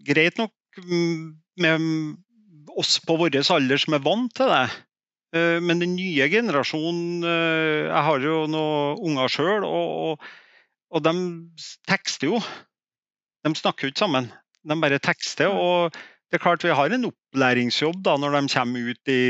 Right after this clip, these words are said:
Speaker 1: virket da, i bransjen, og lærer seg til det å kommunisere. Eh, men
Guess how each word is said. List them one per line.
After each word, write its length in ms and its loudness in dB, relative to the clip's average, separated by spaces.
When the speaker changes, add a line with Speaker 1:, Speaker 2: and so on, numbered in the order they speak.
Speaker 1:
virket 380 -2
da, 80 2
i 80 -2
bransjen, 400 -2
og 800 0
lærer 320 2
seg 160 -2
til 160 0
det 80 0
å 160 -4
kommunisere. 800 -2
Eh, 960 -4
men 160 0